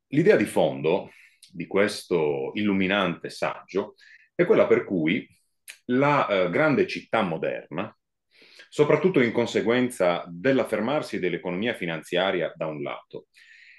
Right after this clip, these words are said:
e, eh, della sistematica innervazione tecnologica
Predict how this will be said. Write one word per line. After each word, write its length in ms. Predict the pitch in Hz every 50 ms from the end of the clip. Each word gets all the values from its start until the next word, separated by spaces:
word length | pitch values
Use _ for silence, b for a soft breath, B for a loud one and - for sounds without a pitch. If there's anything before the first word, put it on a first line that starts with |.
| b b _
e, 120 | - 131
eh, 520 | 139 143 - - 107 101 98 92 92 80 76
della 800 | - - 73 82 80 80 82 107 107 101 92 87 85 82 80 80
sistematica 1120 | - - - 101 - - 113 110 120 135 131 123 - 101 - - 98 92 90 90 87 - _ _ -
innervazione 1080 | 120 123 127 127 123 120 113 104 90 104 107 107 - - 127 131 127 110 95 87 -
tecnologica 1120 | - 92 - - - 82 80 82 80 78 73 71 - 73 78 - _ - 76 71 69 -